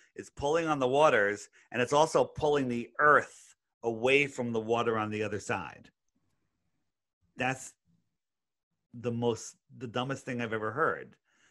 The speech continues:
Okay. It's nonsense. And the tides don't correlate with the moons. There's tidal nodes all over the place. Okay. I, I, there's,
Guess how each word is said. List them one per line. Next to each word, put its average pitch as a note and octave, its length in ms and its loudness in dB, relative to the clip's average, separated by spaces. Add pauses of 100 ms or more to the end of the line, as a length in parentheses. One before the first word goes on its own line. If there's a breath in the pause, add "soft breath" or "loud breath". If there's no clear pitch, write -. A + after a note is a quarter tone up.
(120)
Okay. A2+ 380 -6 (200 soft breath)
It's C#3 220 -4
nonsense. D3+ 500 -2
And E3 300 0 (180 soft breath)
the A2+ 80 -10
tides D#3+ 320 2
don't D#3+ 200 0
correlate C#3 420 0
with C3 140 -8
the A#2+ 40 -4
moons. C3+ 360 -6 (200 soft breath)
There's F3+ 220 0
tidal D3 400 0
nodes B2+ 540 0
all A#2 260 0
over B2 160 0
the C3 80 -8
place. - 560 -8 (400)
Okay. A#2+ 400 0 (380 soft breath)
I, C#3 180 4
I, C3+ 220 2
there's, B2+ 260 -2